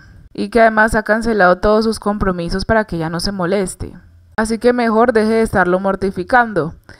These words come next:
Y Lucrecia le pregunta que si es que lo está mortificando y él le dice que sí, mi amor, que desde que llegó Lucía a este apartamento con todas sus cosas, ella ha convertido esa relación en un infierno, que le ha pedido de todas las formas debidas y por haber que por favor ignore todo lo que dijo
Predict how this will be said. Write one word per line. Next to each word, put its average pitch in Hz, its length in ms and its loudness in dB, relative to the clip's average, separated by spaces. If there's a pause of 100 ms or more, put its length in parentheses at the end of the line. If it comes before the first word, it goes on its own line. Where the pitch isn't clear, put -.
(340)
Y 170 400 -4
Lucrecia 165 360 -2
le 226 120 0
pregunta 170 460 -2
que 214 140 -4
si 175 80 -6
es 156 100 -8
que 190 140 -2
lo 202 100 2
está 185 140 -2
mortificando 208 840 -4 (120)
y 175 120 -6
él 185 100 -2
le 180 80 2
dice 180 240 -2
que 165 180 -6
sí, 214 160 -6
mi 208 80 -4
amor, 165 360 -2 (400)
que 180 100 0
desde 190 220 0
que 202 140 -8
llegó 180 220 -2
Lucía 208 260 -2
a 220 40 -2
este 220 120 -2
apartamento 208 560 -4
con 208 160 -10
todas 165 200 -4
sus 208 160 -10
cosas, 190 340 -4
ella 180 160 -4
ha 185 40 -8
convertido 190 720 -8
esa 220 300 -6
relación 196 500 -6
en 208 100 -8
un 180 100 -8
infierno, 156 600 -6 (220)
que 220 100 2
le 226 100 4
ha 220 100 2
pedido 247 300 6
de 254 100 4
todas 202 220 4
las 220 160 2
formas 185 380 -4
debidas 190 440 -2
y 202 100 -10
por 202 200 -2
haber 190 300 2
que 190 120 -6
por 190 160 -2
favor 170 280 0
ignore 180 380 -6
todo 175 300 6
lo 175 120 4
que 160 200 -6
dijo 170 380 -4